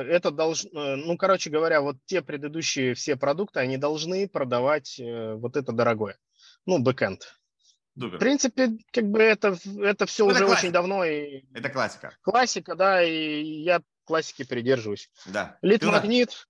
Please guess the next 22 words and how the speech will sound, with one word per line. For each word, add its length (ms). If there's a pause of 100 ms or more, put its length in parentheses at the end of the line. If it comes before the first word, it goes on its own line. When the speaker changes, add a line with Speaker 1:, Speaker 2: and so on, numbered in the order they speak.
(640)
Speaker 1:
лид-магнит, 840
э, 180
дешевый 460
продукт, 600
э, 680
более 340
дорогой 560
и 40
дорогой. 420
Все, 240
вот, 200
ну, 60
Speaker 2:
Да. 40
Speaker 1:
вот 120
четыре 280
продукта 420
тебе 140
надо, 220
на 100
самом 260
деле, 180
линейку. 360